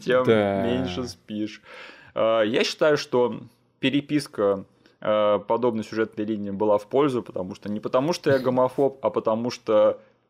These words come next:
Speaker 1: комедийные геи в подобных фильмах, мне кажется, это бы сохранилось намного хуже всего того, что есть остального проблематичного в этой серии фильмов. Но мне кажется, именно
Speaker 2: Да.
Speaker 1: поэтому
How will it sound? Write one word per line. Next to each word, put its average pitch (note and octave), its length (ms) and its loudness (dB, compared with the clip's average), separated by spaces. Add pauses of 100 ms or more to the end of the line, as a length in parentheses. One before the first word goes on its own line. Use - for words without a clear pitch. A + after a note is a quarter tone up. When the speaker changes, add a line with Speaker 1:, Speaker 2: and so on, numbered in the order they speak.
(200)
Speaker 1:
комедийные C3+ 800 -2
геи C3 340 -2
в - 80 -12
подобных A#2 520 -2
фильмах, D3+ 520 -2
мне G#2+ 120 -4
кажется, G#2+ 540 0
это G#2+ 320 -2
бы G2+ 220 -2
сохранилось G#2 680 -4
намного G2+ 440 -4
хуже G2+ 340 -4
всего G2 300 -6
того, G2+ 260 0
что G#2+ 160 -12
есть F#2+ 240 -8
остального G2+ 380 -4
проблематичного F#2+ 760 -6
в F#2 40 -6
этой F#2 260 -8
серии F2+ 440 -10
фильмов. - 500 -20 (1120)
Но C3 100 0
мне D#3+ 120 -2
кажется, F3+ 340 -2
именно D3 160 2
Speaker 2:
Да. F#2 80 -4
Speaker 1:
поэтому B2 680 0